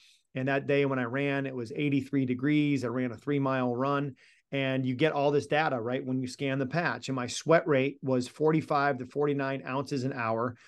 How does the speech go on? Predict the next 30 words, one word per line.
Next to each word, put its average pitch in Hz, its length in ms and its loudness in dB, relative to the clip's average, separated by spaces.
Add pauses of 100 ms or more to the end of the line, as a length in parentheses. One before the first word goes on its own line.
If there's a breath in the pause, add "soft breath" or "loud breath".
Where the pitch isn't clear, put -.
(200 soft breath)
It 139 60 6
was 135 200 8
a, 127 300 4
a 127 60 2
co-, 127 180 -10
sodium 147 480 2
concentrate 131 600 -2
of 123 140 -2
twenty-one 143 440 2
to 127 60 0
thirty-five 127 520 0
milligrams 127 540 -2
an 123 100 -8
ounce. 143 460 -2 (420 soft breath)
And 143 120 0
when 135 120 0
I 127 40 -2
sent 185 220 0
this 156 140 -4
to 139 120 -4
you, 135 140 0
you 139 160 0
said 135 240 -2
my 131 160 -2
recommended, 143 760 0 (340 soft breath)
uh, 120 320 -2 (400)
fluid 180 380 10
intake 127 500 4 (800)
was 139 180 2
about, 135 400 4